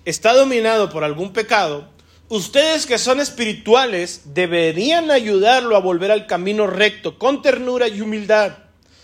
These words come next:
Y tengan mucho cuidado de no caer ustedes en la misma tentación. Ayúdense a llevar los unos las cargas de los otros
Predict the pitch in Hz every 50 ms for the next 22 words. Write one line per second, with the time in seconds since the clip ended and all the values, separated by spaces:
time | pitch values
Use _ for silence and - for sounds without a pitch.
0 | _ _ _ - _ - - 175 151 240 254 277 285 285 285 269 262 294 311 262
1 | 269 302 240 226 262 254 247 247 254 262 269 254 240 220 214 214 226 233 226 247
2 | 240 247 247 247 240 - - 247 254 254 247 233 233 208 190 180 190 208 220 226
3 | 226 220 226 202 190 - 196 165 - 196 208 233 262 254 208 147 - - _ _
4 | _ _ _ _ _ _ _ _ _ - - 117 120 127 185 233 262 277 269 262
5 | - 240 233 233 220 214 220 233 240 240 247 254 226 - - 233 247 247 247 240
6 | 233 208 185 - - 214 214 214 220 226 220 226 226 220 196 214 208 196 - 180
7 | 180 180 180 -